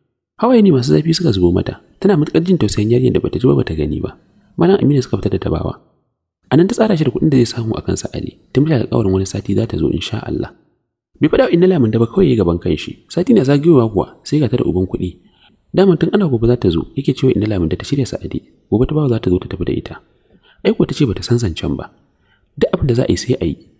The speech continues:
Yarinya shekara tara ya hana a saka ta a makaranta sannan ya ce za a kai ta wani wuri. Haka suka kwana suna rigima.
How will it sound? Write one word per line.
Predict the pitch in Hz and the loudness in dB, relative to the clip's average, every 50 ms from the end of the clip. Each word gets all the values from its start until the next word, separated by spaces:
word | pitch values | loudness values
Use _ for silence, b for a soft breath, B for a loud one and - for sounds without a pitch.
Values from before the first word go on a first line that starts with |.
| _ _ b b b b b | _ _ b b b b b
Yarinya | b 143 160 190 208 190 - | b 2 4 4 4 4 2
shekara | 147 127 - 170 160 | 0 -2 0 -2 -2
tara | - 165 156 156 | -2 0 -2 0
ya | 147 147 | 0 0
hana | 170 170 - | -2 -2 -2
a | - | -4
saka | - - 151 139 | -4 -4 -6 -4
ta | - 151 | -4 -4
a | 143 | -4
makaranta | 135 135 143 135 135 156 147 | -4 -4 -4 -4 -4 -4 -2
sannan | - 127 139 139 | 0 0 0 0
ya | - - | 0 0
ce | 135 139 | 0 0
za | |
a | 131 123 | -2 -2
kai | - 131 | -2 0
ta | 127 - | 2 2
wani | 127 127 127 | 2 2 0
wuri. | 131 143 160 - _ _ _ _ _ _ _ _ _ _ _ _ | -2 -4 -4 -8 _ _ _ _ _ _ _ _ _ _ _ _
Haka | - 349 320 | -4 -2 -2
suka | 226 226 - - - | -2 -2 -4 -4 -2
kwana | - 151 156 | 0 0 0
suna | 151 - 185 165 98 | 0 0 -2 -2 0
rigima. | 92 82 82 85 - - | 0 0 0 -2 -2 -4